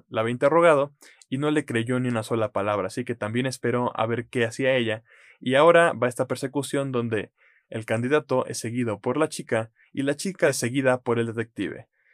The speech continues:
Mágicamente, un tren va a detener el paso del detective para que por unos cinco minutos, a lo mejor, no sabemos cuánto va a transcurrir, ella va a poder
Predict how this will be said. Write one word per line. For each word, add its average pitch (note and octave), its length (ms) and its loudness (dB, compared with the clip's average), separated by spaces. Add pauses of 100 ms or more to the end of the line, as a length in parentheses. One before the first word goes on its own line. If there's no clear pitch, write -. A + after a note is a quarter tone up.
(340)
Mágicamente, D3 880 0 (180)
un C3 180 -4
tren C3 260 0
va A#2+ 60 2
a A#2+ 40 4
detener A2+ 300 -2
el A#2 120 -2
paso A#2 260 0
del A2 360 -6
detective C3+ 540 -2
para B2+ 280 0
que B2+ 100 -8
por C#3 160 -6
unos E3+ 240 -2
cinco D#3+ 380 -4
minutos, D#3 500 -6
a A2 40 -2
lo G#2 100 -2
mejor, B2+ 560 2 (100)
no A2 140 -8
sabemos A2+ 480 -2
cuánto A2+ 320 -4
va A2 80 2
a G#2+ 40 -4
transcurrir, A2+ 580 -4 (180)
ella C#3 220 2
va C3+ 60 6
a C3+ 80 2
poder A#2+ 460 0